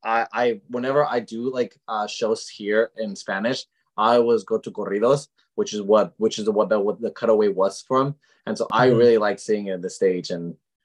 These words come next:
Speaker 1: them
Speaker 2: Yeah.
Speaker 1: being like, "Bueno, aquí no tocamos, no somos corridos, somos electrónica pop." And I was like, "Yep, there it is."
Speaker 2: Yeah. Um, as the caption for us said, ranchero music.
Speaker 1: Yeah. Yeah. It's like
Speaker 2: Um,
Speaker 1: cowboy music.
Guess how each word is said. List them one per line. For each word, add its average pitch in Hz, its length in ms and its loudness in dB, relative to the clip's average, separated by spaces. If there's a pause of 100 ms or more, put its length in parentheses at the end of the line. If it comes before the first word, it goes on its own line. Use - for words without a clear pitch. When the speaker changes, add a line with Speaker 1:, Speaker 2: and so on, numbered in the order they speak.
(140)
Speaker 1:
them 120 140 8
Speaker 2:
Yeah. 120 40 8
Speaker 1:
being 117 140 8
like, 110 240 2 (300)
"Bueno, 143 260 4
aquí 175 160 -4
no 202 100 4
tocamos, 156 380 2
no 147 80 -2
somos 160 320 -2
corridos, 147 320 0
somos 151 200 -6
electrónica 139 640 -6
pop." - 240 -6 (140)
And 120 80 -8
I 123 80 -4
was 113 120 0
like, 101 180 -6 (140)
"Yep, 113 220 -2 (300)
there 110 140 -2
it 107 60 -2
is." 104 200 -2
Speaker 2:
Yeah. 120 220 0 (560)
Um, 151 280 0
as 151 300 -2 (140)
the 160 120 -4
caption 151 460 -2
for 135 160 -4
us 123 200 -4
said, 113 240 -8
ranchero 131 880 -4 (120)
music. 104 340 -6
Speaker 1:
Yeah. 92 200 2 (800)
Yeah. 170 220 -2 (200)
It's 180 280 0
like 180 80 2
Speaker 2:
Um, 180 180 -4
Speaker 1:
cowboy - 300 -2
music. - 420 -6